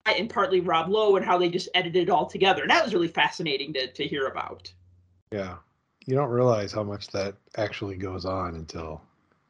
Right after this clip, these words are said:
Speaker 2: until you hear about it or read about it.
Speaker 1: So, uh, what did you think about the face-off fountain?
Speaker 2: That was kinda cool. I liked how they had that set up. It's sorta like accuracy shooting. You know, you gotta be able to, A, go fast,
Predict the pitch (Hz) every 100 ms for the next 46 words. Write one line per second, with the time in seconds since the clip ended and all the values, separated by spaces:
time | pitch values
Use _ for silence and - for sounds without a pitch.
0 | _ - 104 92 107 104 92 92 95 95
1 | 90 85 90 92 82 76 78 76 - -
2 | - 247 233 226 233 233 233 - 220 285
3 | 330 311 302 311 277 - 226 233 226 -
4 | 180 302 294 302 254 - 254 - - -
5 | _ _ _ _ _ _ _ _ _ _
6 | _ _ _ _ _ - - - - _
7 | _ _ _ _ _ 180 214 247 240 240
8 | 220 190 165 160 190 185 165 170 175 180
9 | 170 156 147 143 143 135 143 127 120 143
10 | - - _ 143 - 151 139 127 123 123
11 | 117 120 123 120 135 120 120 120 123 123
12 | 127 107 110 110 117 113 110 113 110 107
13 | 107 104 101 101 107 _ _ 139 135 131
14 | 117 113 - 135 110 98 110 -